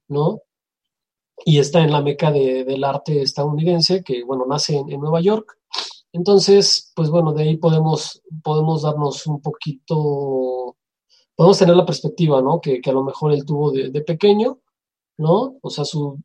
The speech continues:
su vida la ha pasado en, pues en, en televisión y en, en cine, ¿no? O sea, rodeado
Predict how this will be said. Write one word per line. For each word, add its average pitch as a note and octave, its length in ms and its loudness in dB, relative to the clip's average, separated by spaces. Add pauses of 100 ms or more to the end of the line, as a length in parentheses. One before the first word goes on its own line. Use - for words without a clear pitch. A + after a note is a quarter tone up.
su D3+ 280 -4
vida F#3+ 500 4
la C#3 160 0
ha C#3+ 100 -2
pasado C#3+ 720 0
en, B2 220 -6 (1400)
pues C#3 240 -4
en, B2+ 160 -2 (800)
en C3 180 -6
televisión D3 760 2
y B2+ 240 -6
en, A#2+ 100 -10 (520)
en B2 140 -10
cine, F#3 420 2
¿no? D3+ 140 -6
O G3 80 -6
sea, C3+ 140 -4
rodeado C#3+ 600 2